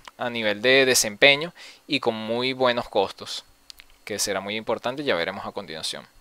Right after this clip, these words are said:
Primero traigamos una reflexión a colación. ¿Cuánto es la cantidad promedio de pasos que damos al día? Este número está comprendido entre cuatro mil a cinco mil pasos diarios.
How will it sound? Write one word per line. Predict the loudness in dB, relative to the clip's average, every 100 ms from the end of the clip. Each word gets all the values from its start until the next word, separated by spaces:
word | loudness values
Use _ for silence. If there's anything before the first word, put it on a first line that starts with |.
| _ _ -20 -20 -20 -20 -20 -20 _
Primero | 2 8 8 8
traigamos | 8 8 6 4
una | 2
reflexión | 2 0 -4 -2 -2 -2
a | 0 0
colación. | 0 0 0 -2 -4 -8 -18 _ _ _ _ _ _
¿Cuánto | 4 4 4 4
es |
la | 6
cantidad | 4 4 4 4
promedio | 4 2 4 6
de | 6
pasos | 4 0 -2
que | -2
damos | -2 -2 -6
al | 0
día? | 2 2 -2 -14 -20 _ _ -20 _ -20 -14 -8
Este | -6 -4
número | 2 2
está | 2 0
comprendido | 0 0 0 0 0
entre | -2 2
cuatro | 2 2 -2
mil | -2 -2 0
a |
cinco | -2 -2 -6
mil | -6 0
pasos | 4 4 4 0 0 -2 2
diarios. | 4 4 2 -6 -10